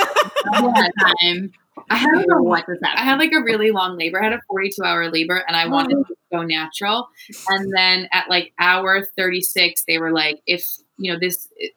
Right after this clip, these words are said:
Speaker 1: could start to go really sour," and, like, his, um, heartbeat was dropping and stuff. Um, and so I, she was like, "I'm gonna give you a few more hours, like, to just see." And then at hour forty, she was like,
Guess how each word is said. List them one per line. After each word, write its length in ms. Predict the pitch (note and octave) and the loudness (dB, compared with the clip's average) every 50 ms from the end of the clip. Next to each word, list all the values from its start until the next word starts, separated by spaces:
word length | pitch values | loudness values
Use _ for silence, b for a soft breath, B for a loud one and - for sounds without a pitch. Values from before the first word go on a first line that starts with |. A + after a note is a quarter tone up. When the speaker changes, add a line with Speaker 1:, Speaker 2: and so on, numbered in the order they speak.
| _ - | _ -6
Speaker 1:
could 160 | - F3+ F3+ | -6 -4 -2
start 240 | - - E3 D#3 D#3 | -2 -2 -2 -2 -4
to 80 | - D#3+ | -6 -6
go 160 | D#3+ D#3 D3+ | -6 -6 -4
really 300 | D3+ D3 D3 C#3+ D3 C#3+ | -4 -6 -6 -6 -8 -8
sour," 480 | - - C#3+ C#3+ C#3+ C#3+ C#3+ C#3+ C#3+ | -8 -6 -6 -4 -4 -4 -4 -4 -4
and, 140 | C#3 C#3 C#3 | -4 -6 -6
like, 180 | C3+ C3+ C3+ _ - | -8 -8 -10 _ -14
his, 340 | D3 C#3+ - - - - - _ _ _ _ _ _ G#3 G#3 - _ _ _ - - - - | -14 -12 -12 -12 -14 -16 -18 _ _ _ _ _ _ -20 -20 -20 _ _ _ -20 -20 -14 -10
um, 340 | E3+ E3 D#3 D#3 D#3 - E3 - | -8 -8 -8 -8 -10 -12 -8 -6
heartbeat 300 | A#3 A#3 A3+ A#3 A3 G#3+ | -6 -6 -4 -6 -6 -6
was 240 | G3+ G3 F#3+ - - | -6 -6 -8 -10 -8
dropping 440 | - F#3+ F#3+ G3 - F#3 F3+ F3+ | -6 -6 -6 -6 -8 -8 -8 -8
and 120 | F3+ F3 F3 | -10 -10 -8
stuff. 160 | - F3 F3 - B B B B B B B B B | -8 -10 -10 -10 B B B B B B B B B
Um, 380 | - F3+ E3+ D#3+ D#3+ E3 E3 _ _ _ _ - | -2 0 0 0 -2 -6 -10 _ _ _ _ -4
and 260 | F#3 F#3 F3 F3 E3+ E3+ | -4 -2 -2 -2 -4 -4
so 720 | - F3 D#3+ D#3+ D#3+ D#3+ D#3+ D#3+ D#3+ D#3+ D#3+ D#3+ E3 - - _ - F3+ | -2 -2 0 0 0 0 0 0 2 2 2 0 0 -4 -8 _ -6 -2
I, 500 | F3+ E3+ E3 E3 D#3+ D#3+ D#3 D#3 - - | -2 0 2 2 2 2 0 -2 -4 -4
she 140 | - - F3 | -4 -4 -4
was 120 | E3+ E3 | -2 0
like, 180 | D#3+ D3+ D3+ - E3 | -2 -2 -2 -2 -4
"I'm 120 | E3+ F3 | -4 -4
gonna 160 | F3+ F#3 F3+ | -4 -4 -2
give 140 | F3 F3 F3 | -4 -4 -2
you 140 | F#3+ G3+ G3+ | -2 -2 -4
a 60 | G3+ | -4
few 160 | - G#3 G3+ | -4 -6 -4
more 180 | G3+ G3+ G3 - | -4 -4 -4 -4
hours, 540 | E3+ E3 E3 E3 D#3+ E3 E3+ - - - - | -4 -4 -2 -2 -2 -4 -4 -6 -10 -12 -8
like, 140 | D#3+ D#3+ D#3+ - | -8 -8 -8 -8
to 80 | - | -6
just 260 | E3 E3 - - - | -4 -4 -4 -6 -6
see." 340 | - E3+ D#3+ D3+ D3+ D3 - - | -6 -4 -4 -4 -4 -6 -8 -8
And 160 | D3+ E3 D#3+ | -8 -6 -2
then 180 | D#3 D3+ D3+ D3 | -2 -2 -2 -4
at 120 | D#3 D3+ - | -6 -6 -4
hour 220 | E3 E3+ E3 D#3+ E3+ | -2 -2 -2 -2 -4
forty, 340 | - - F3 E3 D#3+ D#3 D#3 | -4 -4 -2 -2 0 0 -2
she 160 | D#3 - E3 | -4 -6 -6
was 180 | D#3 D#3+ D3+ - | -8 -10 -8 -4
like, 240 | D3+ D3 - - | -4 -4 -6 -8